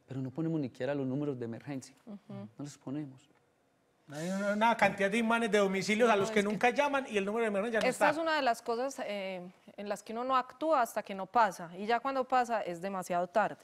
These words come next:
Speaker 2: Entonces, yo, yo no sé qué es lo que tiene que pasar antes pa' que realmente... Eh, como con la
Speaker 3: No,
Speaker 2: prevención del
Speaker 3: esto,
Speaker 2: cáncer
Speaker 3: esto es lo
Speaker 2: de
Speaker 3: que
Speaker 2: seno,
Speaker 3: tiene que
Speaker 2: ¿no?
Speaker 3: pasar,
Speaker 2: <laughs>
Speaker 3: informarnos,
Speaker 2: Sí.
Speaker 3: ser, hacernos
Speaker 1: Claro.
Speaker 3: conscientes, ver esto y tomárnoslo en serio. No es que vimos esto, hombre, ah, sí, no, hay que hacer punto, no.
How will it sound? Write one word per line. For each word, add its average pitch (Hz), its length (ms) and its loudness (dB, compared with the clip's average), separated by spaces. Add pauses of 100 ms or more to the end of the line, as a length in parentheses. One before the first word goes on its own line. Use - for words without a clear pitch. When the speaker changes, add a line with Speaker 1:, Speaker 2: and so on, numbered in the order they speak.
(280)
Speaker 2:
Entonces, 196 380 -8
yo, 175 100 -14
yo 185 140 -8
no 185 140 -8
sé 240 200 0
qué 247 100 -2
es 240 40 -2
lo 240 60 -2
que 208 80 -8
tiene 196 180 -8
que 220 80 -4
pasar 233 520 2
antes 262 500 2
pa' 196 140 0
que 190 340 -4
realmente... 196 680 -4 (640)
Eh, - 120 -14
como 226 220 2
con 226 140 4
la 214 80 6
Speaker 3:
No, 202 60 2
Speaker 2:
prevención 208 420 4
del 330 100 -2
Speaker 3:
esto, 170 160 6
Speaker 2:
cáncer 226 200 6 (100)
Speaker 3:
esto 302 100 6
es 254 60 4
lo 262 60 6
Speaker 2:
de 240 60 6
Speaker 3:
que 226 60 4
Speaker 2:
seno, 208 60 8
Speaker 3:
tiene 208 180 4
que 254 80 2
Speaker 2:
¿no? 320 60 4
Speaker 3:
pasar, 233 320 4
Speaker 2:
<laughs> 359 120 4
Speaker 3:
informarnos, 214 920 4 (140)
Speaker 2:
Sí. - 180 -2
Speaker 3:
ser, 208 180 6
hacernos 208 560 2
Speaker 1:
Claro. 196 160 2
Speaker 3:
conscientes, 233 680 4
ver 214 160 4
esto 247 200 0
y 240 120 0
tomárnoslo 214 520 4
en 202 80 2
serio. 208 280 2
No 214 80 -4
es 208 60 -10
que 285 180 0 (180)
vimos 269 300 4
esto, 269 240 4
hombre, 262 160 2
ah, 269 180 4
sí, 277 160 -2
no, 262 120 4
hay 214 100 2
que 254 100 -2
hacer 247 240 0
punto, 233 240 -8
no. 214 300 2